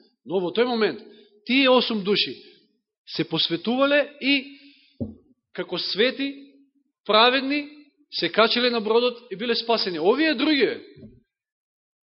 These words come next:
крај за нив било. И Господ има ситуација кога може да го пушти потопот. Се додека има шанси да некој се покае, тој не би го направил тоа нешто. Така и во последно време. Читаме во Откровение дваесет два,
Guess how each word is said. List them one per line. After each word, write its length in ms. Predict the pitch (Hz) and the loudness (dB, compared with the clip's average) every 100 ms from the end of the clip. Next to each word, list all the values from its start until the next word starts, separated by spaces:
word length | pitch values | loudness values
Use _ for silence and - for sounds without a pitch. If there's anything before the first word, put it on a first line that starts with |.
| _ _ _ _ - | _ _ _ _ -4
крај 260 | 190 214 254 | 4 4 4
за 80 | 214 | 2
нив 200 | 247 254 | 0 0
било. 300 | 208 226 113 - - - | 2 0 0 -6 -20 -10
И 320 | 208 247 208 | -6 -6 -8
Господ 460 | 156 180 - 220 220 - _ _ _ _ _ _ _ _ _ _ _ - | -6 -6 -4 -6 -6 -20 _ _ _ _ _ _ _ _ _ _ _ -6
има 200 | 202 214 | -2 0
ситуација 580 | 196 170 196 208 208 | -2 0 0 2 -2
кога 340 | 196 175 196 165 - | -2 0 0 0 -10
може 340 | 135 180 175 | -4 -4 -2
да 100 | 175 | -2
го 80 | 151 | -4
пушти 340 | 151 170 - 160 | -2 -4 -4 -4
потопот. 480 | 151 151 123 117 | -2 -2 -4 -6
Се 100 | - | -2
додека 240 | 175 180 180 | 2 2 0
има 160 | 185 | 0
шанси 400 | 139 185 202 - | 4 6 6 4
да 100 | 156 | 0
некој 200 | 160 156 | 0 0
се 180 | 151 143 | 0 -2
покае, 320 | 165 156 147 | -4 -2 -2
тој 140 | - 147 | -2 -4
не 100 | 143 | -2
би 80 | 135 | -4
го 80 | |
направил 300 | 123 131 113 | -6 -8 -10
тоа 220 | 104 104 92 | -14 -18 -20
нешто. 240 | 87 - _ _ _ _ _ _ - | -20 -20 _ _ _ _ _ _ -6
Така 200 | 156 180 | -4 2
и 20 | |
во 100 | 180 | 0
последно 420 | 180 214 226 220 | 0 -4 -4 -2
време. 280 | 202 170 120 - - _ | -2 -4 -6 -14 -20 _
Читаме 320 | - 226 247 233 | -10 -4 -2 0
во 60 | |
Откровение 400 | 233 226 233 240 | 0 0 2 4
дваесет 320 | 190 226 202 | 4 6 6
два, 300 | 170 202 - | 6 6 6